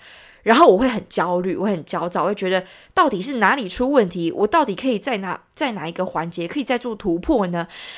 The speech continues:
还是说我在哪一个地方做修正之后，我就可以突破我现在的这个目标了呢？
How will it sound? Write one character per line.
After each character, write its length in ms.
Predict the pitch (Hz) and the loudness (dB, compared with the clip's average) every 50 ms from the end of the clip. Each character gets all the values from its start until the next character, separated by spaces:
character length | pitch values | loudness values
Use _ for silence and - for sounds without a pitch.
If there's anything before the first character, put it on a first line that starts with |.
| - | -8
还 120 | - - 233 | -4 -2 0
是 140 | 254 330 339 | 0 0 0
说 180 | 330 370 359 | 2 2 2
我 140 | 285 202 180 | 2 2 0
在 120 | 233 247 | 0 -2
哪 140 | 233 190 170 | -4 -4 -4
一 40 | 175 | -4
个 80 | 185 185 | -4 -4
地 180 | 233 226 202 | -6 -6 -6
方 160 | 208 202 196 | -6 -6 -6
做 140 | - 220 208 | -4 -4 -4
修 200 | 196 - 196 185 | -2 -2 -4 -4
正 220 | 185 196 185 175 165 | -4 -4 -6 -6 -6
之 140 | - 170 | -6 -6
后， 340 | 180 185 175 156 - - _ _ | -6 -4 -4 -6 -6 -10 _ _
我 120 | - 185 190 | -6 -4 -4
就 200 | 185 - 320 302 | -2 -2 -2 -2
可 120 | - 240 | 0 0
以 80 | 185 170 | -2 -2
突 260 | 170 - - 180 175 | -2 -4 -2 -2 -2
破 360 | 180 - - 269 190 - - - - _ | -2 4 8 8 8 8 8 2 -12 _
我 120 | - - | -10 -8
现 200 | 175 - - 196 | -6 -6 -6 -6
在 40 | 185 | -6
的 80 | 170 160 | -6 -6
这 140 | - 190 170 | -4 -4 -4
个 60 | 160 | -4
目 160 | 160 165 - | -4 -6 -6
标 240 | - 160 139 123 147 | -4 -4 -4 -4 -4
了 100 | 147 131 | -6 -8
呢？ 300 | 131 101 92 - - | -10 -14 -14 -16 -16